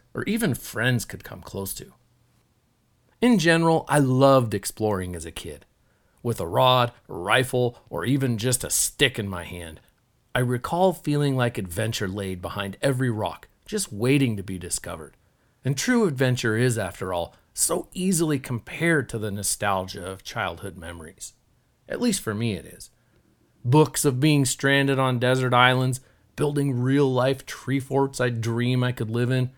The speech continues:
and seeking the learning to live off the land and the sea. Are you kidding me? That stuff was so rad. Fishing tied a lot of that sense of adventure together for me,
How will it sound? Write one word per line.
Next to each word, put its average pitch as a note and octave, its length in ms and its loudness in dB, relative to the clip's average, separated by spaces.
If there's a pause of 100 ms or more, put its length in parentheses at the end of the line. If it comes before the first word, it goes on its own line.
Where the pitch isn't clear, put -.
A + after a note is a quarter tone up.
(200)
and G#2+ 220 -6
seeking D#3+ 500 -2
the C#3 80 0
learning C#3+ 420 0
to A#2+ 100 -6
live B2 400 2
off A#2+ 160 0
the A2 80 -4
land B2 400 0
and G#2+ 100 -4
the G2 60 -8
sea. C3+ 400 -4 (100)
Are - 80 -4
you G#3 160 -2
kidding A3 480 0
me? A3+ 220 -2 (160)
That - 160 2
stuff - 280 -2
was C3+ 140 -2
so D3 500 6
rad. G2+ 440 -4 (1200)
Fishing C#4 360 2
tied G3 280 6
a E3 40 4
lot D3 220 8
of C#3+ 60 2
that C#3 180 4
sense C3 320 0
of G#2+ 140 -4
adventure G#2 480 -4
together G#2 500 -4
for F#2 180 -12
me, - 120 -20